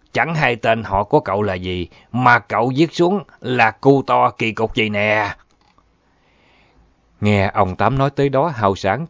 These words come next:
chợt cười thành tiếng xen vào. <laughs> Cha nội này, hồi nãy á, cha nói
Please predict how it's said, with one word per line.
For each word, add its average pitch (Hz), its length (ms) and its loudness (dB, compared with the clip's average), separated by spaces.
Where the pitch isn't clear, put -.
chợt 101 260 -2
cười 110 220 4
thành 101 260 -4
tiếng 156 240 2
xen 120 300 -2
vào. 98 380 2
<laughs> - 160 6
Cha 170 160 8
nội 175 220 6
này, 160 200 2
hồi 175 280 6
nãy 165 280 -2
á, 240 80 -2
cha 180 180 6
nói 214 200 0